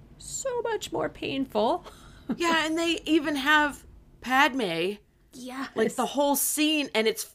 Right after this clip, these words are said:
Speaker 2: and, like, Obi-Wan's expression through that, it just, it's, adds a different layer to it. I don't know. It's,
Speaker 1: Yeah.
Speaker 2: it was so neat to see because it's so,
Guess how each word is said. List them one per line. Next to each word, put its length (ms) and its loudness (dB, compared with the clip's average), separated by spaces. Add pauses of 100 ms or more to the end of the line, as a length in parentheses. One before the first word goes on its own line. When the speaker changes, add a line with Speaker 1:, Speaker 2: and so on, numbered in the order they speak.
Speaker 2:
and, 160 0
like, 260 0
Obi-Wan's 760 2 (420)
expression 880 -4 (640)
through 200 -2
that, 320 4
it 100 2
just, 200 -2 (120)
it's, 220 -2 (120)
adds 360 6
a 40 -4
different 400 -6
layer 280 4
to 200 0
it. 80 0
I 120 10
don't 140 6
know. 120 4
It's, 380 2
Speaker 1:
Yeah. 300 -10 (120)
Speaker 2:
it 140 2
was 180 2
so 320 4
neat 420 0
to 140 -4
see 380 -2
because 400 -6
it's 160 -12
so, 240 -4